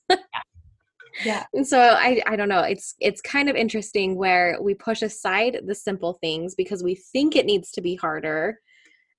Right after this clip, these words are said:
Speaker 1: And then we make it harder when it really doesn't need to be. And like you said, it can be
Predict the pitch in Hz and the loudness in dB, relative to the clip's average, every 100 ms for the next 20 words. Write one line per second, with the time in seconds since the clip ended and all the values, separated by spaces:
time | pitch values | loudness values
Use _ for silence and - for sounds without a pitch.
0 | - 220 214 202 202 214 277 277 226 233 | 0 2 4 4 2 4 2 2 0 2
1 | 190 180 180 175 214 269 254 202 180 170 | 0 2 0 -2 0 2 4 2 -2 -2
2 | 262 269 - 196 160 160 190 - 208 226 | -2 -4 -4 -4 -4 -4 -6 -8 -8 -6
3 | 247 247 370 359 415 466 440 | -8 -6 -6 -6 -6 0 0